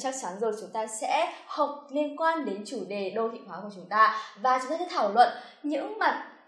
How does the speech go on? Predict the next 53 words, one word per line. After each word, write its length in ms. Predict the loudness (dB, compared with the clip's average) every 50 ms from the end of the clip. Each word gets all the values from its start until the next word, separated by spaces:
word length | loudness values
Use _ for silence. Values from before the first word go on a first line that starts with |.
| _ _
ờ, 220 | 0 0 0 0 0
tích 240 | -4 -8 -8 -8 -4
cực 140 | -4 -4 -4 -4
cũng 140 | -6 -6 -4
như 140 | -2 -2
là 180 | -2 -2 -4 -4 -4
tiêu 100 | -4 -4 -4 -4
cực 120 | -4 -4 -4 -6 -12 -10 -2
của 140 | 0 0 0 0
vấn 160 | -4 -2 0
đề 140 | 0 0 2
này, 280 | 4 2 2 2 0 -4
ok? 160 | -6 -2 4 6 6 6 6 2 -4 -12 -18 -20 -20 -20 _ -4
Bây 80 | 0 0
giờ 60 | 0 0
chúng 140 | -2 -4 -2
ta 100 | -2 0
hãy 100 | 0 0
đến 140 | -2 0 -2
với 80 | -2 -4
phần 180 | -2 -2 0
đầu 120 | 0 0 0 2
tiên 160 | 2 2 4
nào. 300 | 4 4 4 2 0 -6 -6 -2
Các 60 | -2
em 120 | 0 0 -2
hãy 100 | -2 -4
nhìn 280 | -2 -2 0 0 0
những 240 | -2 -4 -4 -6 -2
câu 240 | 2 2 2 2 0 -2 0
sau, 240 | 2 2 4 2 2
nó 100 | 0 -2
đang 200 | -2 -4 -4 -6
diễn 240 | -8 -8 -10 -4 -2
tả 180 | -2 -2 0
một 120 | -2 -6 -10 -16
cái 100 | -18 -18
xu 320 | -12 -6 -4 -2 -2 -2
hướng 360 | 0 0 2 2 2 0 -4 -10 -16 -18 -18 -4
về 440 | 6 8 10 10 10 6 4 0 0
số 220 | 0 0 0 0 2
người 200 | 2 4 4 4
sống 300 | 2 0 -4 -6 -6 -4
ở 240 | -4 -4 -4 -2 -2 -2
đô 160 | -2 -2 -2 -2
thị, 200 | -2 -4 -4 -6
và 80 | -8 -10 -8
các 60 | -6
em 340 | -4 -4 -4 -6 -8 -8 -6
cùng 200 | -6 -6 -2 2
cô 140 | 4 6 6
đọc 200 | 6 4 4 4
nhé. 140 | 4 4